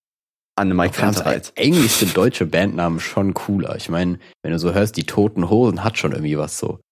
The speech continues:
Speaker 2: Oder Revolverheld, ich mein, die Band ist jetzt nicht so geil, aber der, der, der Name, der ist schon nicht schlecht.
Speaker 1: Revol-, ja, ja. Ich
Speaker 2: Ja,
Speaker 1: glaub, auf
Speaker 2: und dann hörst du
Speaker 1: Englisch
Speaker 2: das
Speaker 1: wär der komisch.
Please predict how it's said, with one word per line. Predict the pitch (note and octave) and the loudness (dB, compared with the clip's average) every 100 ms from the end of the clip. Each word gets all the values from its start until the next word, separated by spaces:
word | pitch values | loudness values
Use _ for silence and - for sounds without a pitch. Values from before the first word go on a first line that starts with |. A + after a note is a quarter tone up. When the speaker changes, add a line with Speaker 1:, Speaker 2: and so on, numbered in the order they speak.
| _ | _
Speaker 2:
Oder | D#2 D#2+ E2 | -4 -2 -2
Revolverheld, | D#2+ F2+ A#2+ F#2 F2+ D#2 | 2 2 4 2 0 -2
ich | - | -2
mein, | F2 E2 | -2 0
die | D#2+ | 0
Band | E2+ D#2+ | 0 -2
ist | |
jetzt | D#2+ - | -6 -8
nicht | - | -8
so | - | -4
geil, | D#2 G#2+ | 0 2
aber | G#2 | 2
der, | E2+ | 0
der, | F2+ | -2
der | - E2+ | -4 -4
Name, | - F#3+ F#2 - - | 0 0 -2 -6 -18
der | - | -16
ist | |
schon | - | -4
nicht | E3+ | -2
schlecht. | - - - _ _ - | 0 0 -4 _ _ -6
Speaker 1:
Revol-, | A#2+ C3+ | -4 -2
ja, | A#2 - - - - | -4 -4 -8 -12 -4
ja. | G3+ D#4+ - _ _ _ - | -4 -4 -12 _ _ _ -6
Ich | A2+ | 0
Speaker 2:
Ja, | B2+ | 2
Speaker 1:
glaub, | |
auf | |
Speaker 2:
und | E2+ | 2
dann | F#2+ | 2
hörst | |
du | D3 | 4
Speaker 1:
Englisch | E3+ | 4
Speaker 2:
das | G3 | 2
Speaker 1:
wär | C#3+ | 2
der | C#3+ | 2
komisch. | - G#2+ D2 - | 2 0 -2 -8